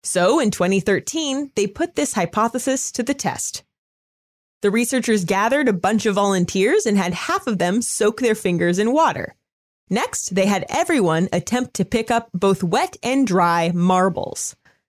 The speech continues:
They found that pruny fingers were better at picking up wet objects,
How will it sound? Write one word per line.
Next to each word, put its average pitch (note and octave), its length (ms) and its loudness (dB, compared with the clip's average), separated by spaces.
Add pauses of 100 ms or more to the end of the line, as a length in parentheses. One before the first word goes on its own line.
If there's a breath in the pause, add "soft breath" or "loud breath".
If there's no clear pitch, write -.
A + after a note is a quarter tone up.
(340)
They G3 160 2
found D#4 440 0
that A#3 260 0
pruny D#4+ 380 2
fingers F3 500 0
were F#3 140 4
better A3 400 2
at - 180 0
picking F#3 320 0
up E3+ 160 0
wet B3 300 0
objects, E3 580 -2